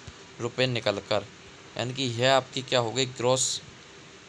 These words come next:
पे हो गई, यानी कि इतने आपको gross salary मिलेगी। यदि आप शुरू शुरू में अपना एनपीएस form नहीं लगाते हैं, अपना इनकम टैक्स फॉर्म नहीं लगाते हैं, तो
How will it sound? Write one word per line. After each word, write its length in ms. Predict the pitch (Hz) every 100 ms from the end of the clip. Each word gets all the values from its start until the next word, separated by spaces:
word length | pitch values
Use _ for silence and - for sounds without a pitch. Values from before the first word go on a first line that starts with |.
| - - -
पे 120 | 120
हो 200 | 117 107
गई, 240 | 101 101 101
यानी 360 | - - 107
कि 100 | 113
इतने 260 | 120 - 120
आपको 260 | 110 - 120
gross 380 | 117 117 123
salary 320 | - 107 107 123
मिलेगी। 440 | 110 107 104 107
यदि 240 | 107 117
आप 140 | 113 110
शुरू 240 | - 117
शुरू 200 | - 113
में 80 | 113
अपना 300 | 110 117 113 - - -
एनपीएस 380 | 107 123 131 123
form 220 | - 123
नहीं 160 | 123 123
लगाते 400 | 120 120 117 113
हैं, 260 | 117 117 - - - -
अपना 460 | 113 123 123 120 110 - - - 113
इनकम 300 | 120 131 131
टैक्स 240 | 135 -
फॉर्म 200 | 131 127
नहीं 280 | 127 127 131
लगाते 420 | 123 123 120 123
हैं, 180 | 123 120
तो 180 | -